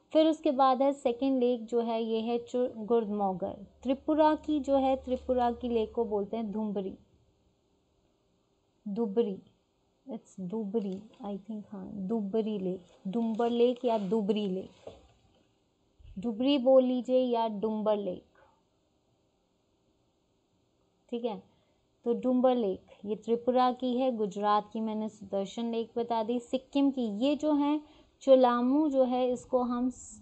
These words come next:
तसो, इसका एक और नाम है तसो, सोलामो लेक। सोलामो लेक या चोलामो लेक जो है, that is the highest lake and it is also one of the highest lake of the world or of India।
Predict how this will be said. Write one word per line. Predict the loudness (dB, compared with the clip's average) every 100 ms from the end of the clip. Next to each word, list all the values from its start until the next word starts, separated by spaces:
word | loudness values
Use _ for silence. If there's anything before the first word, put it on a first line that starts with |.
| -10 -4
तसो, | -4 -2 4 4 4 -4 -14 -10
इसका | -8 -2 -2
एक | -2 0
और | 2
नाम | 2 -2 -4
है | -4 -6 _
तसो, | -6 -6 -4 -2 -2 -2 -6
सोलामो | 0 4 4 4 2 -2 -4 -4 -6 -8 _ _ _ _ -4
लेक। | -2 -2 -6
सोलामो | -6 2 6 6 4 2 2
लेक | 4 2 2
या | 0 0
चोलामो | -2 -2 0 0 2 4
लेक | 4 2 0 -4
जो | -6
है, | -4 -4
that | -4 -4
is | -4
the | -4 -2
highest | -2 0 0 4
lake | 4 4 -2 -20 -10 2
and | 4 6
it | 6
is | 6
also | 8 6 6 4
one | 4 2 2
of | 0 2
the | 2 4
highest | 2 4 2 2
lake | 0 0 0
of | -2 -2 -8
the | -4
world | 2 4 4 2
or | 0 2 0
of | -2 -6 _ -2
India। | -2 -2